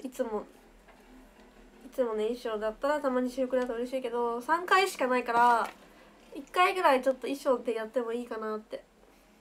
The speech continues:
思うんだけど、どう思う？え、だって新制服絶対あるじゃん。一回みんなに見せたいな。どんな衣装か知らんけど。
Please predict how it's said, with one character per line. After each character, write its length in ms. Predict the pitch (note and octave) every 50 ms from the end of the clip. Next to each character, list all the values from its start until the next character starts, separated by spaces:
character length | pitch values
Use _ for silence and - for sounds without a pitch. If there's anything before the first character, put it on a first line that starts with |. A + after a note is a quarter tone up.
| - - - _ _ _ _ _ _ _ _ _ _ - -
思 220 | C4+ A#3+ A#3+ A#3+ A#3+
う 40 | A3+
ん 60 | A3
だ 80 | A3
け 80 | G#3+ G#3+
ど、 140 | G#3+ G#3+ G#3
ど 140 | A3+ A3+ A3
う 40 |
思 140 | G#3+ G3+ G3
う？ 40 | F#3+ A#3+ - - - - - - _ _ _ _ _ _ _ _ _ _ _ _ _ _ _ _ _ _ _ _ _ _ _ _ _ _ _ _ _ _ _ _ _ _ _ _ _ _ _ _ _ _ _ _ _ _ _ _ _ _ _ _ _ _ _ _ _ _ _ _ _ _ _ _ _ _ _ - _ _ _ _ _ _ _ _ _ _ _ _ _ _ -
え、 80 | D4+ D4
だ 80 | D#4+
っ 20 | D4+
て 100 | D4 C#4+
新 300 | - - E4+ F4+ F#4 -
制 200 | G#4+ G4 F#4+ F#4
服 120 | - C#4
絶 180 | C4+ C4 B3 B3+
対 160 | C#4 C#4 C#4
あ 120 | D4+ D4+ C#4+
る 80 | C4
じ 100 | G#3+ A#3
ゃ 60 | A#3+
ん。 260 | A#3 A3+ G#3 - - - _ - - - - - - - - - _ _ _ _ _ _ _ _ -
一 80 | E4+ C#4+ -
回 240 | - D#4+ D4 C#4+ - - - -
み 200 | C4+ C#4 C#4+ D4
ん 20 | D4
な 100 | D#4+ D4+
に 100 | C4+ A#3+
見 120 | A#3 B3
せ 100 | B3 C4+
た 160 | B3+ C#4+ C4+
い 60 | A#3+ G#3+
な。 260 | G#3 G3+ G3+ G3+ G#3+ G#3+ _ _ _ _ _ _ _ _ _ _ _ _ _ _ _ _ _ _ _ _ _ _ _ _ _ _ _ -
ど 120 | C4+ C4 C4
ん 60 | C4
な 60 | C4
衣 120 | C4 C#4 -
装 120 | B3+ A3
か 100 | - G#3+
知 100 | A3 A#3+
ら 100 | A3 A3
ん 80 | G#3+ G#3+
け 100 | G#3+ G#3
ど。 120 | -